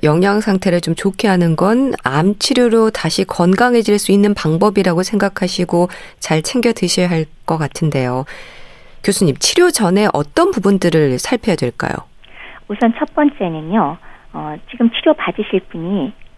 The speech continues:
Speaker 2: 식사량이 어느 정도 유지되고 있는가.
Speaker 1: 예.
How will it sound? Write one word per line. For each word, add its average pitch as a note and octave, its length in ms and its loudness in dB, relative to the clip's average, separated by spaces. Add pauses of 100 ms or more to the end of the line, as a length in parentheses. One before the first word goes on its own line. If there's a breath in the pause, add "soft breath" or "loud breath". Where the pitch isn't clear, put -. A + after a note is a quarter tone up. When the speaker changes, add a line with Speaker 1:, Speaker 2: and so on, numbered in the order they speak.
(100)
Speaker 2:
식사량이 C4+ 600 2
어느 F#3 200 -4
정도 F#3 260 -4
유지되고 G3 520 -2
있는가. C3+ 520 -10 (100)
Speaker 1:
예. B2 160 -4